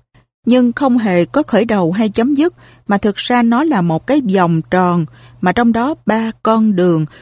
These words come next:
có thể ví như những sợi chỉ ba màu cùng quấn lại. Vì tính chất tương quan này, ta có thể nói đó là những giai đoạn, trình độ trên cùng một con đường, con đường giải thoát. Nếu không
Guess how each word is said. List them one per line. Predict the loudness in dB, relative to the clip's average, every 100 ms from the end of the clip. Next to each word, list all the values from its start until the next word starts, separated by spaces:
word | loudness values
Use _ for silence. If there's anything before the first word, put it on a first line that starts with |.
| _
có | -2
thể | 0 0
ví | -2 -2 0
như | 0 2 2 4
những | 2 2 0 -2
sợi | -2 -2
chỉ | 0 0 0 -2
ba | -2 -2
màu | -2 -2 -4 -2
cùng | 0 0 -2 -2
quấn | 0 0 0 0
lại. | 0 0 -2 -4 _ -20 -20 -20 -4
Vì | 2 4 2
tính | 0 0
chất | -2 -4 -2
tương | 0 0
quan | -2 -2
này, | -2 -4 -6 -20 _
ta | -4
có | -2
thể | -2 -2
nói | -2 -2 -2 -2
đó | -2
là | 0
những | 0 0 0
giai | 0 0
đoạn, | 0 0 -2 -4 -8 -4
trình | 2 2
độ | 2 2 0 -2 -8 -20 0
trên | 0 2
cùng | 0 0
một | 0 -4
con | -2 0 0
đường, | 2 0 -2 -6 _ _ _ _ _ -2
con | 2 4
đường | 4 2 -2 -6 -4
giải | -4 -2 -6 -8
thoát. | -6 -6 -6 -12 -20 -20 -20 -20 -20 _ -20 -20 -20 _ -20 _ -20 -20 -20 -16 2
Nếu | 4 4 2 -2 0
không | 0 2 0